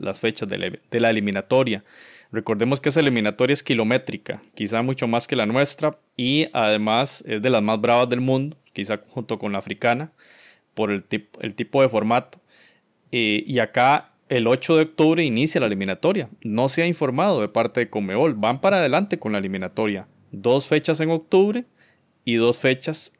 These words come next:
en el mes de noviembre. Van para adelante con eso y van para adelante con Copa Libertadores, que esta semana que entra ya inicia la competición, o reinicia, la, digamos, la, la competición que se tuvo que pausar desde el mes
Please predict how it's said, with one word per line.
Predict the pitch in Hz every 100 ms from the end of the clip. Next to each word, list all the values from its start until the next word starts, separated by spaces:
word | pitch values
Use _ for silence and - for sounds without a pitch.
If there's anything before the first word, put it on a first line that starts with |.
| -
en | 113 104
el | 101
mes | 101 113 120 - -
de | 117 107 127
noviembre. | 147 156 143 143 190 - _ - - - _ - _
Van | 120 113 117
para | 139 131
adelante | 131 135 156
con | 160
eso | 156 165 -
y | 151
van | 107 107 110
para | 143
adelante | 123 127 160
con | 139
Copa | 107 123 123
Libertadores, | 151 135 101 120 143 -
que | 110
esta | -
semana | 131 131 139 147
que | 151 131
entra | 131 151 165
ya | 110 110
inicia | 107 151 175 113
la | 95
competición, | - 98 95 - 98 113 135
o | 127
reinicia, | 101 110 107 143 - 98
la, | 95
digamos, | 101 104 120
la, | 98 - -
la | 107 104
competición | 107 113 - 135 131 151
que | - 104
se | -
tuvo | 87 - 104 110
que | -
pausar | - 139 - 160 - _
desde | 98 95 92
el |
mes | 92 101 104 104 -